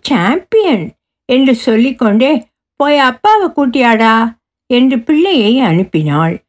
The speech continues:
"எம்மா, இன்னைக்கு சோறு சமைச்சு கறி குழம்பெல்லாம் போடணும். சித்தி சித்தப்பாலாம் வந்திருக்காங்கல்ல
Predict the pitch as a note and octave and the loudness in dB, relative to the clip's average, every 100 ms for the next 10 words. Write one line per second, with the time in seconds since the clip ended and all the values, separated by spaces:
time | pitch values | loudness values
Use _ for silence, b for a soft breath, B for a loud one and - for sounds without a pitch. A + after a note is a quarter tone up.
0 | _ _ _ D#3+ D3 D#3 F3+ G#3+ A3+ G3+ | _ _ _ -4 -2 0 0 2 2 0
1 | F#3 _ _ _ - E3+ C#3+ C3+ C#3 C3 | -6 _ _ _ -10 -4 -2 -2 -6 -6
2 | - D#3+ G3+ A#3+ A3+ A3+ G3 G3 F#3+ - | -2 0 2 2 0 0 -2 0 -2 -2
3 | G3 F#3 F3+ D3+ E3 A3+ A3+ G#3+ G#3 G3 | -2 -2 -2 -2 2 0 0 -2 0 0
4 | G3 G3+ G#3 G3+ F3 F#3 F#3+ F3 D3 G#3 | 0 0 -2 0 0 0 0 -2 -2 -6
5 | _ _ _ - - C#3+ - - B3+ - | _ _ _ -10 -6 -6 -6 -2 0 0
6 | F3 F3+ F3+ D#3+ D3+ D3+ G#3 A3+ _ - | -2 -2 -2 -2 0 0 0 0 _ -8
7 | E3+ G3 A3+ B3 A#3+ G#3+ G3 F3+ F3 G3 | -2 2 2 2 0 -2 0 0 0 2